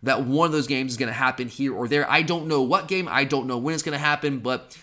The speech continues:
again, I'm a history guy. That's what history tells us.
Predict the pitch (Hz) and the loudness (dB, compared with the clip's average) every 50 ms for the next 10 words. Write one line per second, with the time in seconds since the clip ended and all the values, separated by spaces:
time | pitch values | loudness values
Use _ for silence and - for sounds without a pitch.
0 | - - - 139 135 135 131 127 - - 147 151 139 147 147 143 139 131 127 127 | -18 -10 -6 -2 -2 -2 -2 -2 -4 -4 -2 0 0 0 0 0 0 0 2 2
1 | 123 123 113 110 - - - _ _ - 120 131 139 143 139 110 135 139 131 - | 2 2 2 0 -6 -14 -20 _ _ -2 0 0 0 0 -4 -4 -4 -4 -4 -4
2 | 120 117 - - 143 143 139 127 139 131 135 123 - - - | -6 -6 -4 -2 -2 0 0 0 0 -2 0 -2 -4 -4 -6